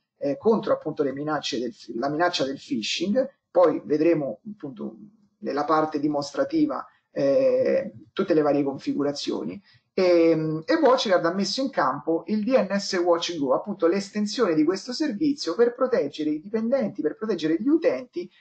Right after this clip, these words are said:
quando questi non sono collegati dietro Firebox, appunto quando sono in telelavoro. Quindi quando sono da casa o in ufficio o, mm, al bar o in biblioteca o dovunque io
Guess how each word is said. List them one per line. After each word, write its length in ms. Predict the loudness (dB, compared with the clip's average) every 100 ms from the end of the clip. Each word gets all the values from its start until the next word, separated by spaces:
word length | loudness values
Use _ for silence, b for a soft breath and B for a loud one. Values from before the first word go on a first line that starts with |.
| _
quando 440 | 2 2 2 2
questi 360 | 4 2 2 -2
non 140 | -2
sono 260 | 0 0 2
collegati 460 | 2 2 2 2
dietro 240 | 0 0 -2
Firebox, 640 | -4 -8 -8 -8 -8 -8 -2
appunto 460 | -2 -2 -4 -2
quando 280 | 0 0 -2
sono 240 | -4 -8
in 80 | -8
telelavoro. 640 | -6 -4 -4 -4 -6 -10 -12 B B -4
Quindi 220 | 0 2
quando 260 | 0 2 2
sono 280 | 2 2
da 120 | 0 0
casa 600 | 0 0 0 -2 -4 _ -8
o 440 | -4 0 0 0
in 80 | -2
ufficio 560 | -8 -4 -2 0 2
o, 380 | 4 6 6 2
mm, 240 | -2 -10 -6
al 180 | -6 0
bar 480 | 2 2 2 2
o 160 | 2 0
in 80 | 0
biblioteca 640 | 0 0 -2 -2 -4 -2
o 100 | -2
dovunque 420 | 0 2 2 2 0
io 300 | 0 -4